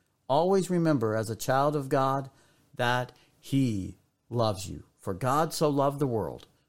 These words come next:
that he gave his only begotten Son, that whosoever believes in him should not perish, but have everlasting life."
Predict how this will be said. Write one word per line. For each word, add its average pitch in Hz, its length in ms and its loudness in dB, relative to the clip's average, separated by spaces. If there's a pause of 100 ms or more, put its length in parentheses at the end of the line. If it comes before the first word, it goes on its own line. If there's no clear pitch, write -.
(220)
that 113 140 -6
he 107 60 -4
gave 127 260 0
his 143 140 -2
only 139 200 2
begotten 131 420 0
Son, 90 400 -4 (300)
that 92 160 -4
whosoever 175 520 2
believes 156 300 0
in 147 120 -2
him 165 280 -2 (400)
should 143 300 0
not 151 220 0
perish, 104 500 -4 (360)
but 107 160 -6
have 98 300 -4
everlasting 110 1400 -4 (480)
life." 92 440 -10